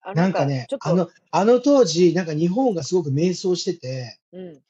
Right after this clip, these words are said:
Speaker 2: ドクターペッパーが入ってきたぐらいから、
Speaker 1: はい。
Speaker 2: なんか変な、そういう、あの、ジュースが流行ったんだよね。そう、
Speaker 1: はい。
Speaker 2: チェリーコークみたいな。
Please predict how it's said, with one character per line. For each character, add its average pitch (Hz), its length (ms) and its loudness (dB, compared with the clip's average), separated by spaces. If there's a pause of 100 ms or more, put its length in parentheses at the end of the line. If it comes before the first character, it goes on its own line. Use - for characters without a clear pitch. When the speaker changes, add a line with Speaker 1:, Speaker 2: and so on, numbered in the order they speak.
(220)
Speaker 2:
ド 165 120 4
ク - 160 -8
タ 277 140 4
ー 277 80 -10
ペ 294 80 0
ッ 247 100 -6 (100)
パ 170 140 -2
ー 156 60 0
が 143 100 -2
入 160 200 0
っ - 40 -12
て 143 100 -10
き 123 80 -16
た 147 120 -4
ぐ 143 100 -2
ら 151 100 -2
い 135 80 -6
か 123 120 -16
ら、 135 340 -6 (240)
Speaker 1:
は 185 180 -12
い。 - 40 -4
Speaker 2:
な 220 120 2
ん 226 120 -2
か 156 340 -4
変 233 300 2
な、 180 120 4 (200)
そ 160 200 -2
う 175 40 6
い 165 220 4
う、 131 60 -14 (920)
あ 143 160 -2
の、 147 320 0 (340)
ジ 160 220 2
ュ 240 40 6
ー 233 40 4
ス - 160 -6
が 120 120 -4
流 139 80 -2
行 175 60 2
っ 175 140 -8
た 135 120 -6
ん 120 100 -8
だ 107 60 -16
よ 101 80 -20
ね。 120 300 -16 (680)
そ - 120 0
う、 143 40 2
Speaker 1:
は - 40 -8
い。 - 20 -16
Speaker 2:
チ 175 120 2
ェ 185 80 6
リ 208 180 6
ー 180 60 -4
コ 214 180 0
ー - 20 -4
ク 147 140 0
み 135 140 0
た 127 140 -4
い 120 60 -8
な。 110 160 -20